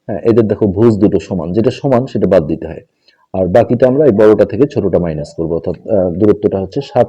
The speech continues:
মাইনাস চার, ফোর, হ্যাঁ, সমান সমান হচ্ছে তিন। তো এখান থেকে দেখো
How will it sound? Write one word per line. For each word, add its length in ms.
মাইনাস 440
চার, 160
ফোর, 160
হ্যাঁ, 140
সমান 240
সমান 220
হচ্ছে 180
তিন। 180
তো 200
এখান 240
থেকে 160
দেখো 220